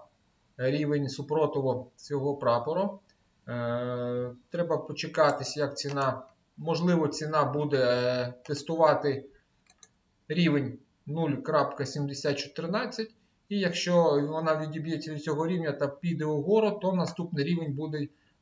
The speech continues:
нуль крапка сімдесят вісімдесят три.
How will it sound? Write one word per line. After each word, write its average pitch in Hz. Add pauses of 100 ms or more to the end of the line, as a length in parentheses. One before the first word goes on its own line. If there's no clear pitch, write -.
нуль 170
крапка 156
сімдесят 143
вісімдесят 131
три. 113